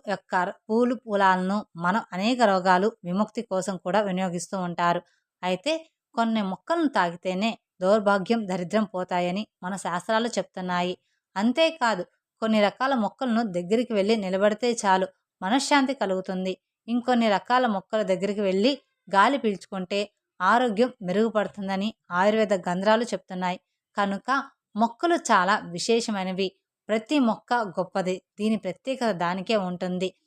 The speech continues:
ఈ భూమి మీద పనికిరాని మొక్క అనేది లేదు. మనం పిచ్చి మొక్కలుగా చూసే మొక్కల్లోనే ఆయుర్వేదంలో ఎన్నో రకాల మందులు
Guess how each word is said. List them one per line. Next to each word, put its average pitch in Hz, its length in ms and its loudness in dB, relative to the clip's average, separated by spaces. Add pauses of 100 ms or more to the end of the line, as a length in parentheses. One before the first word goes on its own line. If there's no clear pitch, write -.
(300)
ఈ 262 160 2
భూమి 226 360 2
మీద 214 400 2 (260)
పనికిరాని 226 440 -2
మొక్క 196 300 -6
అనేది 185 440 -4
లేదు. 185 400 -2 (400)
మనం 262 180 2
పిచ్చి - 320 -8
మొక్కలుగా 226 480 0 (120)
చూసే 202 200 -4
మొక్కల్లోనే 208 760 -2 (320)
ఆయుర్వేదంలో 202 840 4
ఎన్నో 196 340 0
రకాల 226 320 2
మందులు 196 440 0